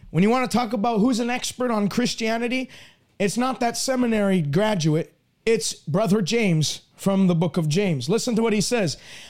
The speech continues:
"Are any among you suffering? Let him pray."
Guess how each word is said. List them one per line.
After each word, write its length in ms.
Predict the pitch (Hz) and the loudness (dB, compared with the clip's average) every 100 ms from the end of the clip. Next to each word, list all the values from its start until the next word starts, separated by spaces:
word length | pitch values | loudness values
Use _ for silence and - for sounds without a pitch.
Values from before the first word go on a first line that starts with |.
| - _ _ | -20 _ _
"Are 200 | 254 285 | 0 2
any 200 | 320 415 453 | 2 0 -2
among 240 | 403 349 330 | 0 0 2
you 160 | 285 | 2
suffering? 640 | - 262 269 - 330 392 415 _ _ _ _ - | 0 0 -2 -2 -4 -4 -6 _ _ _ _ -2
Let 180 | 311 | 0
him 200 | 320 359 | 0 0
pray." 420 | 269 359 403 151 | -2 -4 -4 -6